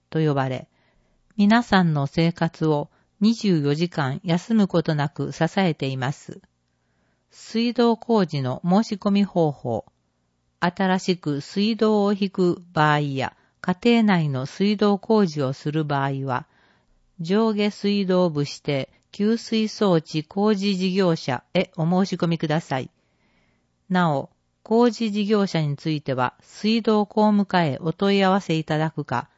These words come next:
市ホームページまたは暮らしのガイドブックでご確認ください。もし水漏れを発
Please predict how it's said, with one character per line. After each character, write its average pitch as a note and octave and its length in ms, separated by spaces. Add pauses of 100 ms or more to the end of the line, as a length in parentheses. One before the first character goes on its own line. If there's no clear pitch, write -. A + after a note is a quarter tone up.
(140)
市 - 260
ホ G3+ 240
ー A3 40
ム G#3+ 200
ペ E3+ 260
ー C3+ 40
ジ C#3 320 (120)
ま E3 200
た D#3+ 160
は C3 180 (260)
暮 G3 160
ら G#3+ 80
し - 180
の G3+ 120
ガ G3 160
イ G#3 80
ド F#3+ 160
ブ G3 120
ッ - 40
ク - 180
で C3 240
ご D3+ 140
確 F#3+ 280
認 F3 220
く E3 120
だ D3 120
さ C3+ 200
い。 A#2 100 (1400)
も A3+ 140
し - 300 (100)
水 F3 260
漏 F#3+ 160
れ E3+ 140
を E3 100
発 E3 240